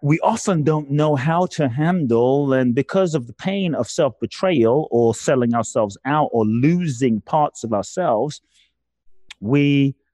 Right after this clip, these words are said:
we often cer-, seek out certain addictive behaviors, drugs, alcohol, sex, et cetera, et cetera,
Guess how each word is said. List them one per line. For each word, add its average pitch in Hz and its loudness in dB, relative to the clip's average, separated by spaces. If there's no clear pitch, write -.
we 143 2
often 143 0
cer-, 165 2
seek - 0
out 143 -2
certain 147 0
addictive 127 -2
behaviors, 135 2
drugs, 113 0
alcohol, 113 0
sex, - -6
et - -12
cetera, 117 -4
et - -16
cetera, 117 -4